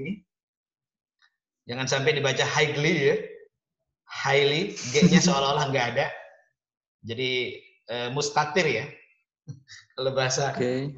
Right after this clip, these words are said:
Speaker 1: bahasa para ustadz, mus-, G-nya mustatir, jadi bacanya highly. Seolah-olah nggak
Speaker 2: Iya,
Speaker 1: ada.
Speaker 2: iya.
Speaker 1: Highly contested issue.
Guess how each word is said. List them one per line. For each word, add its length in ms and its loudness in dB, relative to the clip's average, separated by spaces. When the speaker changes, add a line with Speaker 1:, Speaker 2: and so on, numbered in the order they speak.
Speaker 1:
bahasa 300 0
para 240 2
ustadz, 400 0
mus-, 240 -6
G-nya 320 0
mustatir, 580 0
jadi 220 0
bacanya 480 0
highly. 480 -2
Seolah-olah 480 0
nggak 180 0
Speaker 2:
Iya, 60 -2
Speaker 1:
ada. 120 -2
Speaker 2:
iya. 80 -8
Speaker 1:
Highly 540 0
contested 800 -2
issue. 400 -2